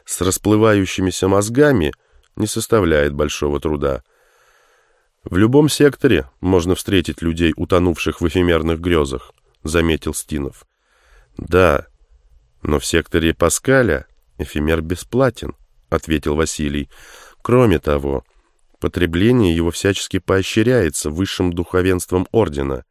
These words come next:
Эфемер — это один из столпов, на котором держится их власть.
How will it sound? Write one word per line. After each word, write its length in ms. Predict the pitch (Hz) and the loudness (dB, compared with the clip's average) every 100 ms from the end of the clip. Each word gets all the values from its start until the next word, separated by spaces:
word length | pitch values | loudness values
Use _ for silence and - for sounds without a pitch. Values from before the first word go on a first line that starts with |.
| _ _ _ _ _ _ _ _ - | _ _ _ _ _ _ _ _ -2
Эфемер — 580 | 92 104 104 117 113 - | 0 2 2 4 2 0
это 240 | 95 - - | -4 -2 -2
один 340 | - 98 107 110 | -2 -2 0 -2
из 120 | 95 - | -4 -8
столпов, 720 | - 110 107 123 95 - - _ _ _ _ _ | -2 -2 0 0 0 -2 -16 _ _ _ _ _
на 160 | 82 | -2
котором 420 | 80 82 90 85 82 | 0 0 2 2 2
держится 520 | 90 80 80 - - | 0 0 -4 -4 -6
их 280 | - 82 90 | -6 -8 -2
власть. 520 | 92 76 - - | 0 0 -2 -12